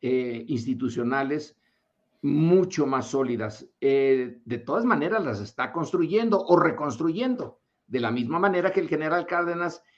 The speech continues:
rehi-, rehizo su base social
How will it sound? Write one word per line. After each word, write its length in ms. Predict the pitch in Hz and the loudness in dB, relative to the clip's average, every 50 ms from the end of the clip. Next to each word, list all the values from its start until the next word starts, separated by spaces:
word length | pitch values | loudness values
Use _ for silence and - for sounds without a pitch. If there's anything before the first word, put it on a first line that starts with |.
| _ _ _ _ _ _ _ _ | _ _ _ _ _ _ _ _
rehi-, 840 | - 131 131 135 139 143 139 135 135 131 131 131 139 156 - - _ _ 117 113 113 _ _ _ _ | -8 -6 -4 0 2 4 4 6 6 4 4 2 0 -2 -4 -10 _ _ -20 -20 -20 _ _ _ _
rehizo 440 | - 120 131 135 151 165 - 185 170 | -10 -6 -2 -2 -2 -2 -2 -2 -4
su 180 | 160 - 139 123 | -4 -4 -4 -4
base 320 | 110 127 139 156 165 165 | -2 -2 -4 -2 -4 -4
social 680 | 151 - 147 135 - - 151 147 135 139 147 165 165 | -4 -4 -6 -8 -4 -2 -2 0 0 0 -2 -2 -6